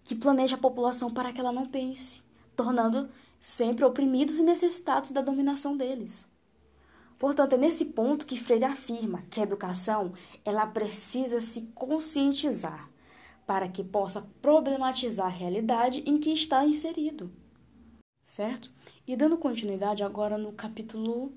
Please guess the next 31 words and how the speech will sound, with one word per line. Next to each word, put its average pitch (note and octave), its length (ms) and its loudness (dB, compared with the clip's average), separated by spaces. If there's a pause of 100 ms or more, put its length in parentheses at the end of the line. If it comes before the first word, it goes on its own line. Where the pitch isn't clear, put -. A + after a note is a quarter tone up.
(100)
dois, F3 500 -8 (1040)
na G#3+ 180 -8
qual G#3 600 2 (440)
Freire A3+ 440 2
fala G#3+ 380 0
sobre G#3+ 380 -2
a A3 60 0
concepção C4+ 680 -6
bancária. A3+ 520 -8 (800)
E A3+ 120 2
essa D4 240 4
concepção A#3+ 540 -4
bancária G3 420 -6
que A3+ 140 -8
ele A3+ 240 2
vai G#3 280 -2
chamar G#3 520 -2
de A3+ 240 -8
instrumento A#3+ 680 -6
de A3 120 -6
opressão. A3+ 540 -4 (800)
É G3+ 60 -14
nesse F#3 260 -2
tipo D4+ 320 -2
de C#4+ 120 -4
instrumento G3 580 -6
que - 140 -16
Freire A#3+ 320 0
critica - 420 -8
o A3+ 40 -16
professor, A#3+ 640 -4